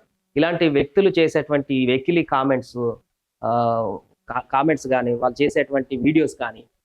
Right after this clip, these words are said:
ఇవన్నీ ప్రోత్సహించేటువంటి విధంగా ఉంటాయి అలాంటి ఘటనలకు సంబంధించి. వీలైతే అలాంటి క్రైమ్ జరిగిన వాటిని, ఆ, అడ్డుకట్ట వేసే విధంగా వీడియోలు చేయాలి. కానీ వీళ్ళ, వీళ్ళ సరదా కోసం ఇలాంటి వల్గర్ వీడియోస్ చేసి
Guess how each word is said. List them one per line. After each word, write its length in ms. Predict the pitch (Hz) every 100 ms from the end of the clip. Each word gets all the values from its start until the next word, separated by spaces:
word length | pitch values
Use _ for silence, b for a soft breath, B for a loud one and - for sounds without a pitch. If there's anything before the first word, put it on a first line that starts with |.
| _
ఇవన్నీ 180 | 160 175
ప్రోత్సహించేటువంటి 840 | 185 202 202 190 185 175 156 156
విధంగా 320 | 131 135 131 127
ఉంటాయి 240 | 110 110
అలాంటి 280 | 110 139 123
ఘటనలకు 380 | 120 117 117 -
సంబంధించి. 460 | 107 101 95 -
వీలైతే 320 | 127 151 156 180
అలాంటి 320 | 143 143 -
క్రైమ్ 320 | - 139 170
జరిగిన 260 | 147 139 135
వాటిని, 380 | 123 - 185 - _ _ _ _ -
ఆ, 240 | 65 - -
అడ్డుకట్ట 420 | 139 175 202 214
వేసే 260 | 196 180 175
విధంగా 300 | 165 156 131
వీడియోలు 340 | 131 143 135
చేయాలి. 200 | 117 101
కానీ 180 | 127 165
వీళ్ళ, 220 | 165 175
వీళ్ళ 200 | 160 170
సరదా 340 | 147 143 175
కోసం 380 | 185 147 135 175 -
ఇలాంటి 480 | 143 135 - 139 117 _ _ _ _ _ _ -
వల్గర్ 300 | 135 165 190
వీడియోస్ 420 | 165 156 139 -
చేసి 460 | 135 151 147 123